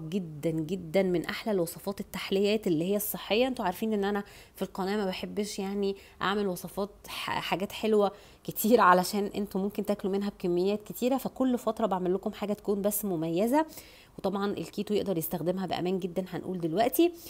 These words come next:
طبعا زي ما انتوا شايفين متماسكه، شايفين المكسرات من جوه شكلها عامل ازاي، طعمها والله بجد خرافي جدا جدا. لو انا مريضه سكر ممكن اكل لي نص قطعه من ديت، لان على فكره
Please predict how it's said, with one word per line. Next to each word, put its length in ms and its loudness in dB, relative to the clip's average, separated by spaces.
طبعا 240 0
زي 140 -4
ما 60 -4
انتوا 160 -8
شايفين 500 -2
متماسكه، 640 -6
شايفين 340 -6
المكسرات 600 -6
من 100 -4
جوه 140 -4
شكلها 300 -10
عامل 200 -6
ازاي، 400 -2
طعمها 280 -4
والله 280 0
بجد 440 -6
خرافي 640 -4
جدا 300 -6
جدا. 420 -2
لو 80 -2
انا 180 0
مريضه 360 2
سكر 400 -2
ممكن 240 -6
اكل 240 -4
لي 260 -4
نص 280 -4
قطعه 340 -10
من 180 -2
ديت، 380 2
لان 200 0
على 180 -2
فكره 340 -2